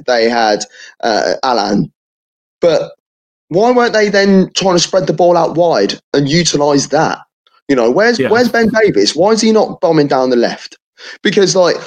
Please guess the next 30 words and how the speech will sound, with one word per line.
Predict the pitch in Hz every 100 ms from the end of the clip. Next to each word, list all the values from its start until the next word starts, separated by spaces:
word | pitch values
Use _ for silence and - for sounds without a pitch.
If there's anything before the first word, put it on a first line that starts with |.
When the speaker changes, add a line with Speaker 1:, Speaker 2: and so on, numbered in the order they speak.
| -
Speaker 1:
I | 226 226
actually | - - 180
messaged, | 202 196 160 131 -
um, | 151 143
Saba | - 180 131 101
from | 139 131
a |
Spursy | 123 156 139 120
podcast, | 110 170 151 117 98 -
now | 104
Tottenham | - - 101
fans, | 127 127
make | 127 -
sure | 127
you | 110
look, | 117 107
look | - 127
at | -
his | 151
stuff | 160 95 -
as | 104
well. | 143 143 - - - - - - - _ _ _ _ _ _ _ _ _ _ _ _ _ _ _
I | 240
watched | 277 208 -
the | 220
Wales | 226 226 185
game | - 120 104
last | 127 127 -
week, | 147 156 - - - _ _ _ _
and | 196 196 196